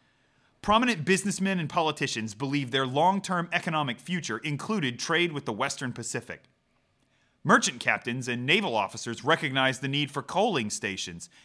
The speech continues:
in a strategic location like Japan. Others wanted to address Japanese mistreatment of shipwrecked U S sailors and whalers. Perry was willing to play the intimidating foreigner.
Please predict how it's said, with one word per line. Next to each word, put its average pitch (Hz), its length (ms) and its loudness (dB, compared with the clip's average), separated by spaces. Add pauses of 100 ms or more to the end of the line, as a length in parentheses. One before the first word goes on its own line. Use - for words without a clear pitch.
in 151 120 -2
a 151 60 0
strategic 156 500 -4
location 135 500 -2
like 101 240 -4
Japan. 98 500 -4 (920)
Others 196 520 4
wanted 190 300 2
to 185 120 2
address 165 300 2
Japanese 170 520 2
mistreatment 165 800 -4
of 127 140 -6
shipwrecked 160 600 2
U 147 200 -2
S 139 120 2
sailors 117 540 -2
and 113 180 -4
whalers. 139 580 -2 (1400)
Perry 180 380 4
was 127 200 -4
willing 139 320 2
to 127 100 -4
play 127 260 0
the 127 160 -4
intimidating 120 640 -2
foreigner. 98 500 -4